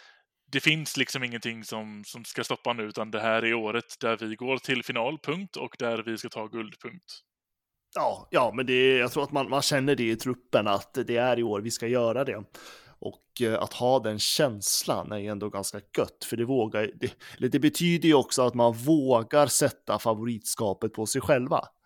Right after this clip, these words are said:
Speaker 1: Ja.
Speaker 2: Att det finns det förtroendet. Och, eh, ja, men det är... Eh, det är härligt att se ett Brynäs-lag, eh, faktiskt kunna prata så om sig själva, att vi är en guldkandidat.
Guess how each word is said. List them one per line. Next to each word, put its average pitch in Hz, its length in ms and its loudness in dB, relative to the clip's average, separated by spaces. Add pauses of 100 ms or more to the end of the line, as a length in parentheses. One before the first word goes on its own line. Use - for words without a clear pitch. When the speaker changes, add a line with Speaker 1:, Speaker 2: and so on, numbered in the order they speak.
(240)
Speaker 1:
Ja. 117 240 -6
Speaker 2:
Att 120 140 -2
det 131 80 2
finns 113 340 -4
det 113 180 -4
förtroendet. - 840 -4
Och, - 540 -10
eh, 107 260 2 (220)
ja, 110 100 0
men 113 140 -2
det 139 220 0
är... 139 420 4 (280)
Eh, 123 80 -4 (1120)
det 135 120 2
är 147 40 4
härligt 127 580 4
att - 360 -2
se 151 420 2
ett - 260 -4
Brynäs-lag, 113 960 2
eh, 98 160 -2
faktiskt - 480 -6
kunna 110 260 -4
prata 156 520 2
så 104 240 0
om 98 80 -4
sig 110 140 -4
själva, 110 340 -4
att - 340 -8
vi 131 180 -6
är 127 440 0
en 110 160 -4
guldkandidat. 120 920 -4